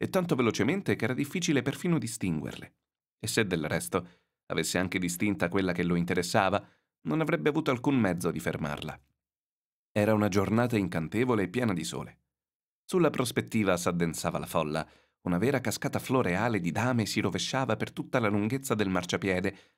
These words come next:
dal ponte della polizia sino all'Anichkina. Ecco avanzarsi un consigliere di corte, conoscente di Kovalev,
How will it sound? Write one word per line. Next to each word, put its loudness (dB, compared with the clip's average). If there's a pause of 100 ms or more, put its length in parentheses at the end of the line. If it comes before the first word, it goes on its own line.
(100)
dal -4
ponte 2
della 2
polizia -2 (240)
sino 2
all'Anichkina. 0 (720)
Ecco 0
avanzarsi 0
un 2
consigliere 0
di -4
corte, 0
conoscente -4
di -4
Kovalev, 2